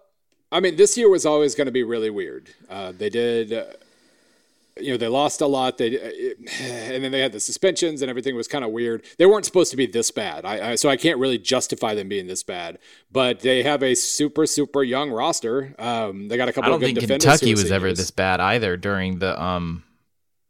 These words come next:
Speaker 2: malaise.
Speaker 1: Uh, let's, let's see. Uh,
Speaker 2: I don't think
Speaker 1: no,
Speaker 2: they
Speaker 1: I,
Speaker 2: were.
Speaker 1: I'm gonna grind things to a halt. What was the worst Kentucky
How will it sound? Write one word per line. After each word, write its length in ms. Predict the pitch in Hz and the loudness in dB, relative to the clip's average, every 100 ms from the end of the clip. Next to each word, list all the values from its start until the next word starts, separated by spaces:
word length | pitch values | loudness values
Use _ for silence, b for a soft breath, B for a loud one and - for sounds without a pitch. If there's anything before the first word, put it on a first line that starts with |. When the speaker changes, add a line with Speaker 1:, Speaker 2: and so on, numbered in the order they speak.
| _ _ - | _ _ -6
Speaker 2:
malaise. 580 | 95 90 95 95 147 139 | -2 0 0 0 -2 -4
Speaker 1:
Uh, 40 | |
let's, 420 | 151 - - - | -4 -4 -8 -8
let's 240 | 135 139 - | -8 -8 -8
see. 380 | 104 90 80 - _ _ - | -8 -10 -12 -20 _ _ -10
Uh, 60 | |
Speaker 2:
I 100 | - | -2
don't 100 | 110 | 0
think 140 | 117 104 | 0 -4
Speaker 1:
no, 40 | |
Speaker 2:
they 40 | 82 | -4
Speaker 1:
I, 60 | |
Speaker 2:
were. 280 | 95 80 - | -2 -4 -6
Speaker 1:
I'm 100 | 123 | -8
gonna 140 | 127 123 | -6 -6
grind 360 | 117 120 120 | -4 -4 -2
things 180 | 131 104 | -2 -4
to 80 | 123 | -2
a 40 | |
halt. 140 | 101 104 | -2 -2
What 120 | 131 | -2
was 140 | 156 | -2
the 80 | 110 | -2
worst 340 | 101 110 117 - | -2 -4 -4 -8
Kentucky 480 | 101 107 - 98 | -10 -10 -12 -16